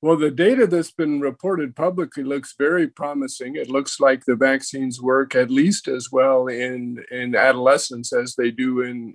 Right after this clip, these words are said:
in o-, younger adults, and the safety profile also looks similar. So I'm quite encouraged by what I've seen so far, that we can very soon be immunizing this age group.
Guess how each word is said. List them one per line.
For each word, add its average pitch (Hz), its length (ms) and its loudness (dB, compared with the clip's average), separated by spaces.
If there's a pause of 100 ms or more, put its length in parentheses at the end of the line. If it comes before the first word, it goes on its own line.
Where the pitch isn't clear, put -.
in 120 340 -10
o-, 110 240 2
younger 123 420 4
adults, 127 560 2
and 117 300 0
the 110 100 -4
safety 131 460 0
profile 117 640 0
also 120 440 -2
looks 117 260 -8
similar. 117 440 -4
So 120 240 -2
I'm 139 280 4
quite 147 300 2
encouraged 143 720 -4
by 123 120 -4
what 120 220 -2
I've 113 220 -2
seen 131 340 -4
so 123 320 -2
far, 139 380 4 (760)
that 117 280 0
we 117 160 -4
can 120 480 -4
very 139 340 6
soon 127 460 0
be 113 260 -2
immunizing 120 720 -2
this 117 240 -4
age 110 300 -6
group. 101 220 -6